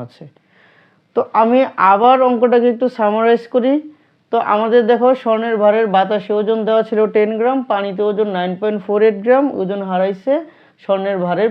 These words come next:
প্রকৃত ঘনত্ব, স্বর্ণের প্রকৃত ঘনত্ব হচ্ছে উনিশ হাজার তিনশো কেজি per meter cube। আমাদের প্রশ্নে এরকমটা ছিল, এই স্বর্ণের ভারটাতে খাদ মেশানো আছে কিনা, চিটাগং বোর্ড দুই হাজার বাইশের কোশ্চেন।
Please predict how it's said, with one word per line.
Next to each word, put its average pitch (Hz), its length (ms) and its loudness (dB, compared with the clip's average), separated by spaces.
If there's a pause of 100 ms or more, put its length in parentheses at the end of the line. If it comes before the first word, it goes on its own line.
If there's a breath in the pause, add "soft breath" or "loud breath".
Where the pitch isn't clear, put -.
প্রকৃত 220 340 -6 (160)
ঘনত্ব, 170 320 -6 (260)
স্বর্ণের 190 340 -6
প্রকৃত 202 300 -6 (120)
ঘনত্ব 196 320 -8
হচ্ছে 226 240 -2
উনিশ 202 260 -4
হাজার 185 180 -2 (100)
তিনশো 214 320 -4 (480 loud breath)
কেজি 262 320 0
per 233 140 2 (120)
meter 156 320 -4
cube। 160 260 -6
আমাদের 208 260 2 (200)
প্রশ্নে 208 360 0
এরকমটা 254 500 -2
ছিল, 269 140 -2 (460 loud breath)
এই 208 120 0
স্বর্ণের 214 380 0
ভারটাতে 208 440 -2 (180)
খাদ 196 180 2 (120)
মেশানো 185 340 -6 (100)
আছে 151 220 -12
কিনা, 135 200 -6 (320 soft breath)
চিটাগং 247 360 2 (100)
বোর্ড 190 220 0
দুই 190 160 0
হাজার 160 240 -2
বাইশের 156 380 -2
কোশ্চেন। 135 280 -12